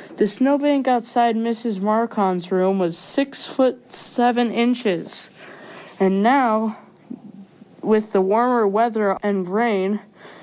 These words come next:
it has shrunk down to four foot nine.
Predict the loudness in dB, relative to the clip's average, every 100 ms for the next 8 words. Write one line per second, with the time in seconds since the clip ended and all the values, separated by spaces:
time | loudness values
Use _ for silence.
0 | -6 2 2 2 2 0 2 0 2 -2
1 | -6 -2 2 2 0 0 0 0 -2 0
2 | 2 2 0 -2 -6